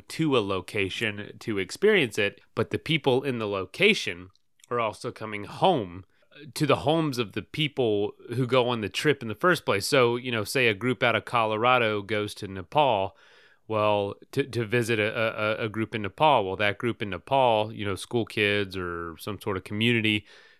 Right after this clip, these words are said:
goes and visits the original community in Colorado. So they swap cultures, and, and it's this really cool, immersive idea, uh, that he's launching into. But it's from this career in, uh, understanding how adventure and travel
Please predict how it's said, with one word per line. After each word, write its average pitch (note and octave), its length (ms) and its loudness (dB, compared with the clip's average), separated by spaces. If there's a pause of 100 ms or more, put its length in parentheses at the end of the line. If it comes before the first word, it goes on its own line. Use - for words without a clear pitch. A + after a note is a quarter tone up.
goes A#2+ 300 2
and G#2 160 -4
visits G#2+ 580 0 (480)
the G#2+ 140 -4
original C#3+ 320 2
community G#2+ 560 -2
in G#2 240 -10
Colorado. G#2 640 2
So A2+ 160 -8
they G#2 160 -4
swap C3+ 560 0 (220)
cultures, A#2+ 680 -2
and, A#2+ 180 -2
and A#2 200 -6
it's A2+ 140 -6
this G#2+ 180 -6
really C3 560 0
cool, C3 380 2
immersive A2+ 580 -2
idea, G2+ 640 2 (520)
uh, A2+ 60 -4
that A2 120 0
he's G#2 180 0
launching A2 380 -2
into. G#2+ 280 -2
But G2 160 -2
it's G2 140 -4
from D3+ 240 0
this D#3 160 0
career A2+ 640 0
in, G2+ 380 -4 (800)
uh, A2+ 140 2
understanding C#3+ 720 2
how A#2 300 0
adventure A2 520 -2
and G2+ 240 -6
travel G2+ 640 -2